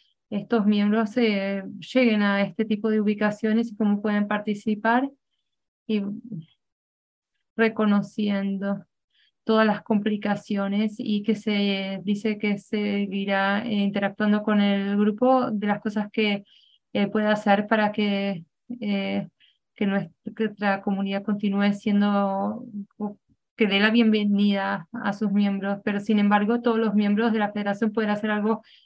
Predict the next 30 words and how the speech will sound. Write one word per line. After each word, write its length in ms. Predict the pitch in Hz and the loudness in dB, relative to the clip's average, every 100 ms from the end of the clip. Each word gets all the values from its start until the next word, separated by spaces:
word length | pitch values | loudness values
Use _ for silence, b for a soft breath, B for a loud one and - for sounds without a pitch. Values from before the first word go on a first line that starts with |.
| _ | _
el 160 | 220 208 | 0 2
di-, 220 | 208 214 | 2 2
en 100 | 196 | 2
el 100 | 202 | 2
presente 680 | 214 208 202 202 208 269 269 _ _ _ | 0 -2 0 2 4 2 0 _ _ _
y 100 | 226 | 2
en 60 | 214 | 4
el 160 | 208 | 2
tiempo 360 | 214 214 226 220 | 2 2 2 -2
previo, 600 | 214 214 214 214 233 247 233 | -2 -2 0 2 4 4 2
y 560 | 220 208 202 196 190 185 | 0 0 0 -4 -8 -4
durante 300 | 202 202 208 | -2 -2 0
la 240 | 202 202 | -2 0
convención, 880 | 208 196 196 202 202 220 233 277 - _ _ _ _ _ | -2 -2 -2 -4 -2 2 4 4 0 _ _ _ _ _
y 460 | 202 208 202 196 190 175 | -2 0 0 -2 -6 0
dice 380 | 208 202 208 | 0 2 -2
que 640 | 208 202 190 196 196 196 190 | 0 0 0 -2 -2 -4 -2
pide 200 | 214 202 | 0 2
a 120 | 214 | 2
que 100 | 226 | 0
todos 200 | 214 208 | 0 2
los 100 | 202 | 2
miembros 320 | 202 202 220 226 | 4 4 4 2
reconozcan 760 | 214 208 185 190 - 233 233 | 0 -2 -4 -4 -2 0 2
que 160 | 233 208 | 2 6
muchos 640 | 202 220 247 - 208 208 | 8 10 8 4 0 2
de 200 | 208 202 | 0 2
nuestros 440 | 202 208 - 202 | 2 0 0 -4
familiares 840 | 202 208 202 196 202 202 208 214 - | 0 2 2 2 0 0 0 -4 -4
ciegos, 500 | 214 214 233 262 | -2 0 2 0